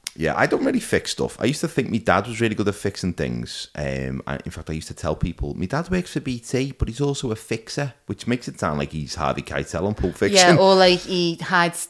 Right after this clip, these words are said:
Speaker 2: scandals from, for footballers.
Speaker 1: Yeah, yeah, he's like a double super injunction
Speaker 2: Yeah.
Speaker 1: guy. Um, but what I meant was he could fix, like, bikes and bits and bobs and toys, but my dad is terrible at fixing stuff, and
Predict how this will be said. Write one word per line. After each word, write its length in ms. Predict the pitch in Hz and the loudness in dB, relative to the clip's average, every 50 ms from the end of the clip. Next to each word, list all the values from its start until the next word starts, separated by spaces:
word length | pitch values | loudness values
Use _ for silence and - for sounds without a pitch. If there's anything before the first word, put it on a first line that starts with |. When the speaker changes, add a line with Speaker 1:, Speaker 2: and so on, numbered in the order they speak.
| _ - | _ -14
Speaker 2:
scandals 480 | - - - 175 170 165 180 185 180 - | -2 2 2 2 4 4 2 0 0 -2
from, 120 | 214 196 | -4 -6
for 240 | - - - 202 185 | -6 -6 -6 -6 -2
footballers. 600 | - 190 180 - 185 185 180 190 208 208 123 98 | -2 -2 -2 0 0 0 2 0 0 -2 4 4
Speaker 1:
Yeah, 200 | 123 104 90 82 - - - | 4 4 4 0 -6 -8 0
yeah, 240 | 98 107 101 82 82 | 4 4 6 6 4
he's 180 | 85 85 85 | 2 2 2
like 160 | - 90 82 - | 0 0 2 2
a 280 | 78 76 71 69 69 - - _ _ - | 2 2 2 2 0 -2 -6 _ _ 0
double 340 | 92 71 85 80 78 73 | 2 2 2 0 0 -2
super 320 | - - - 87 78 - 78 | -4 -4 -4 -2 0 0 0
injunction 480 | 76 76 - 78 80 - 90 90 87 | 0 0 0 0 0 2 2 2 4
Speaker 2:
Yeah. 180 | 87 90 87 85 | 6 6 4 4
Speaker 1:
guy. 40 | 82 - - - - - - - - - | 2 -2 -8 -20 -20 -20 -20 -20 -6 -2
Um, 460 | - 82 80 78 76 76 76 78 76 - _ _ _ _ _ | 2 2 2 2 2 2 0 -2 -4 -6 _ _ _ _ _
but 200 | - 90 - - - | 0 0 0 2 2
what 160 | 82 90 87 | 4 4 6
I 20 | 82 | 6
meant 220 | 80 80 80 - | 4 4 2 2
was 140 | - 90 85 | 0 -2 -2
he 80 | 87 | -6
could 260 | 78 - 85 76 - - | -6 -6 -6 -6 -6 -12
fix, 520 | - - - 82 - - - - - - | -12 -6 -6 -6 -6 -6 -12 -14 -10 -8
like, 400 | 69 65 64 - _ - - _ - | -8 -8 -8 -10 _ -20 -20 _ -10
bikes 480 | - 71 78 76 - _ - - - | -8 -8 -8 -8 -12 _ -16 -10 -8
and 360 | 78 71 67 64 64 60 57 - _ _ _ _ _ _ | -6 -4 -4 -4 -6 -8 -10 -12 _ _ _ _ _ _
bits 340 | - 76 71 - - - - | -8 -8 -8 -10 -12 -10 -8
and 100 | 78 67 | -8 -6
bobs 300 | - 71 71 71 - - | -2 -2 -4 -4 -4 -8
and 100 | - 76 | -12 -4
toys, 460 | - - - 78 76 73 73 71 71 | -2 0 0 0 0 0 -2 -6 -6
but 180 | - - - - - _ | -8 -10 -10 -12 -12 _
my 120 | - 101 | -8 -8
dad 320 | 95 - 110 113 113 - 151 | -8 -6 -6 -6 -6 -6 -8
is 140 | 143 - - _ - | -12 -14 -16 _ -16
terrible 420 | - - - - - - - 80 | -14 -12 -10 -10 -6 -6 -6 -6
at 60 | 73 | -6
fixing 380 | - - - - - - 80 - | -8 -10 -10 -10 -6 -6 -6 -6
stuff, 340 | - - 78 - - - 69 | -4 -4 -6 -6 -4 -4 -4
and 200 | 69 69 - | -4 -6 -6